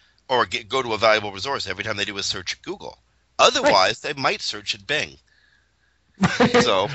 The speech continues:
Speaker 2: Right.
Speaker 1: so Google will devalue you if you look like a, if you make them look like jerks.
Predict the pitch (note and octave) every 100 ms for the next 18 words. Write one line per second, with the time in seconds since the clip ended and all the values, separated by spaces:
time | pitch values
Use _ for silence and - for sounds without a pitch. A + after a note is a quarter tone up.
0 | G#2+ - B2 - C3+ B2 D3 F3 E3 E3+
1 | D#3+ D#3 B2+ C3 G3+ G3 A2 F2+ D#2+ B1+
2 | C2 _ _ _ - A#2 - A2+ A2 G2
3 | A2 - A2 - F2+ _ A2 G#2+ - F#2+
4 | A2+ B2 A2+ A2+ B2+ G2+ F#2+ A#2 F#2 -
5 | B2+ F2+ -